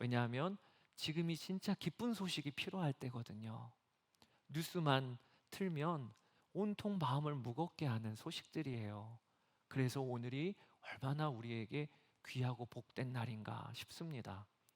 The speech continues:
심리학자인 레오 버스카글리아라고 하는 교수님이 계신데, 그 교수님이 자신의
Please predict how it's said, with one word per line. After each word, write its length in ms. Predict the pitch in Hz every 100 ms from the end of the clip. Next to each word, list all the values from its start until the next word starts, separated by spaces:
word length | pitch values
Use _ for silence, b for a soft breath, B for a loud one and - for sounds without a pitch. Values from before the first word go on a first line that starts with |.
| b b b
심리학자인 1000 | - - 208 208 185 - 147 135 143 143 - B B
레오 520 | - 120 135 151 165 180
버스카글리아라고 1400 | - 117 - - 175 165 165 127 113 104 107 107 113
하는 240 | 113 107 107
교수님이 500 | - 120 123 117 110
계신데, 600 | - 104 120 113 170 131 - b b b b
그 140 | - 165
교수님이 600 | - 143 160 151 135 147
자신의 500 | - 107 139 135 131